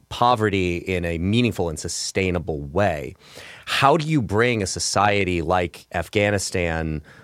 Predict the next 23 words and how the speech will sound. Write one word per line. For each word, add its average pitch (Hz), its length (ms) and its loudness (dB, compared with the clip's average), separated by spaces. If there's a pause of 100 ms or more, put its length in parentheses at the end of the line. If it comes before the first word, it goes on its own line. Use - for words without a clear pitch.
with, 87 480 0
you 80 100 -4
know, - 80 -10
its - 180 -4
long 110 380 4
history 98 540 2
and, 82 80 0
as 85 80 -2
Steve 92 320 -2
notes, 90 400 0
its 90 260 0
violent 87 500 0
modern 98 420 2
history, 78 600 -4 (460)
how 120 240 4
do 170 60 2
you 127 520 4 (380)
prepare 131 600 2
a 113 60 4
society 110 580 2
like 85 300 0
that 85 340 0 (920)
to 104 500 4